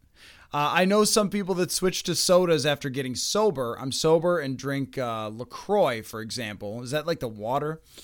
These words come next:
Uh, just curious if, uh, if it's part of your life story. I always appreciate sports people who don't drink or gamble,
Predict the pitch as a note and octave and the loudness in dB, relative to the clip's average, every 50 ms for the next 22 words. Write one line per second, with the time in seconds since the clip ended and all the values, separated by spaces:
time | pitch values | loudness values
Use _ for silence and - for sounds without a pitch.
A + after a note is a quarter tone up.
0 | - - - - - - D#3+ E3+ E3 E3 E3 C#3 G#3+ A#3+ - - - - A#3 A#3+ | -18 -18 -20 -18 -6 -2 2 4 4 4 4 4 2 0 0 -2 -2 -2 0 2
1 | A#3 A#3 A3+ A3 G#3+ - - - - - - F3+ E3+ - - E3+ E3 D#3 D3+ D3 | 4 6 6 6 6 4 0 -2 -4 -4 -4 -4 -4 -2 0 2 2 4 4 2
2 | C#3+ C3+ C3 D3 C#3+ - - D#3+ C3 - - - E3+ E3+ E3 D#3+ C3+ B2+ C3+ C3+ | 2 0 -2 -2 -4 -4 -6 -6 -6 -6 -2 2 2 4 4 2 0 -2 -4 -4
3 | B2+ C3 C3+ C#3+ B2+ - - - - - E3 E3 D3 C3 A2+ G#2+ A2 A#2 C3+ D3 | -2 -2 -2 -2 -2 -2 -6 -4 -2 0 2 2 2 0 -2 -2 -2 -2 -2 -4
4 | C3 B2 A#2+ - D3 C#3+ A#2+ C3+ C3+ B2 - - - - C#3 C3+ C3 - - C3+ | -4 -6 -6 -6 -4 -4 -4 -4 -4 -6 -6 -8 -8 -6 -6 -6 -6 -6 -6 -6
5 | B2+ C3 A#2 A2+ A2+ A2 C3 B2+ B2 A#2 G#2 - C3 C#3 C3 - A#2 A2+ G#2+ D#3+ | -4 -4 -6 -8 -6 -4 -4 -4 -4 -6 -8 -6 -6 -6 -4 -6 -8 -6 -2 0
6 | F#3 F#3 F#3 F3+ F#3 F#3 F3 - | 2 2 2 4 4 4 2 2